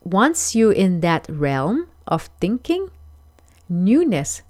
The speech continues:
comes in your way. New opportunity comes in your way. It's almost like you open a window and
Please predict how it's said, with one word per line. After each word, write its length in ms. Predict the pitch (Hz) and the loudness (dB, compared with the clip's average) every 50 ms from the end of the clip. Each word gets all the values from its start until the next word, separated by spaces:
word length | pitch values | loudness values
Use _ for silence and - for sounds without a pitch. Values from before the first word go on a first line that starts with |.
| - - | -20 -12
comes 300 | - - 160 147 143 - | -8 -6 -4 -4 -4 -4
in 160 | 151 139 143 143 | -6 -6 -6 -6
your 120 | 139 131 | -8 -8
way. 280 | 131 135 127 135 - - - | -8 -8 -8 -8 -10 -8 -4
New 240 | 175 196 220 233 226 | 0 2 2 2 2
opportunity 720 | 226 - - 240 277 311 294 - - 180 160 147 - 139 | 0 0 0 2 2 2 0 -2 -4 -4 -4 -4 -6 -8
comes 320 | - - 143 135 147 131 147 | -8 -6 -6 -6 -6 -6 -6
in 140 | 143 139 139 | -6 -6 -6
your 140 | 135 135 | -8 -6
way. 240 | 135 139 135 139 - - | -6 -6 -8 -8 -10 -12
It's 160 | - - 220 | -8 -4 -2
almost 360 | 233 240 254 285 262 - - | 0 2 2 0 0 0 2
like 200 | 240 226 233 - - - - - - - - - - - - - - | 2 2 2 0 -6 -20 -20 -20 -20 -20 -20 -20 -20 -20 -14 -4 0
you 160 | 202 185 156 | 2 4 6
open 480 | 202 214 - - 254 247 247 247 247 - - _ - | 6 4 6 6 6 6 6 4 0 -4 -10 _ -2
a 80 | 190 185 | 0 2
window 720 | 180 180 185 190 190 180 220 226 247 262 269 269 - - - _ _ _ _ - - - | 4 4 4 4 4 4 4 6 6 6 4 4 0 -4 -10 _ _ _ _ -14 -6 -2
and 260 | 196 185 185 180 | 0 0 0 0